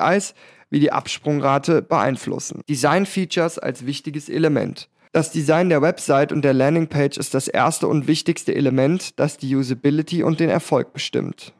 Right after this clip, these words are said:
Holst du deine potenziellen Kunden hier nicht direkt ab, hast du sie verloren, bevor du überhaupt zeigen konntest, was dein Angebot alles kann.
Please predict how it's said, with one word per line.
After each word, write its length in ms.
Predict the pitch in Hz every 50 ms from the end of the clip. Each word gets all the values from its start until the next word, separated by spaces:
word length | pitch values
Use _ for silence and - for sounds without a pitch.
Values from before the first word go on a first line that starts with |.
| _ -
Holst 280 | - 220 247 - -
du 20 | 196
deine 220 | 180 170 165 156
potenziellen 560 | - 165 160 160 165 156 151 - 156 147 139
Kunden 340 | - - 165 170 - - -
hier 180 | 143 135 151 160
nicht 220 | 165 156 - -
direkt 300 | 151 120 131 123 - -
ab, 300 | - - 170 - - - -
hast 260 | - 143 139 - -
du 60 | 139
sie 140 | 135 143 147
verloren, 580 | - - 160 156 139 123 - - - - 139 -
bevor 300 | - 139 - - 143 139
du 80 | 147 131
überhaupt 400 | 143 135 131 113 117 - - -
zeigen 300 | - 135 120 123 127 123
konntest, 420 | - 143 139 135 160 156 - -
was 160 | - 127 -
dein 160 | - 120 113 -
Angebot 540 | - 120 117 120 127 143 139 135 - -
alles 240 | 147 156 175 165 -
kann. 340 | - - 147 - - 156